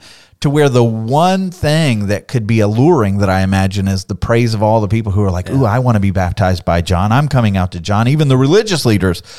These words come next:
Speaker 1: are wanting to be baptized by this guy so everybody could say, "Oh, he, even he, they were baptized by John."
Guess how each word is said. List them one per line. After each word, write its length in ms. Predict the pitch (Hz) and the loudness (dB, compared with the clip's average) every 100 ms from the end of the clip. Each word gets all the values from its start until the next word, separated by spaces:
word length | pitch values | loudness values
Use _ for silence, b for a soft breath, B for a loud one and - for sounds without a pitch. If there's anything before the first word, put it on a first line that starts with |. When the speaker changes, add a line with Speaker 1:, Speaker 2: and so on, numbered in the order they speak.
| B 131 | B 0
Speaker 1:
are 80 | 123 | 2
wanting 300 | 123 117 110 | 2 0 -2
to 80 | |
be 120 | 104 104 | -4 -2
baptized 640 | 104 104 - 101 92 - | 0 -2 0 0 0 -2
by 180 | 98 98 | -2 0
this 180 | 98 98 | -2 -2
guy 220 | 95 101 | -2 0
so 140 | 101 | 0
everybody 380 | 104 110 104 101 | 0 0 0 -2
could 160 | 101 - | -4 -4
say, 160 | 95 | -2
"Oh, 380 | 104 185 151 92 | 0 -2 -4 -6
he, 160 | 87 101 | -6 -6
even 580 | 92 85 120 117 104 98 | -8 -8 -6 -6 -6 -6
he, 180 | 90 151 | -4 -4
they 300 | 120 156 214 | -2 -2 -2
were 120 | 110 | -2
baptized 520 | 90 80 - 85 82 | -2 -2 -2 -4 -2
by 140 | 87 85 | -4 -4
John." 300 | 92 87 | -2 -4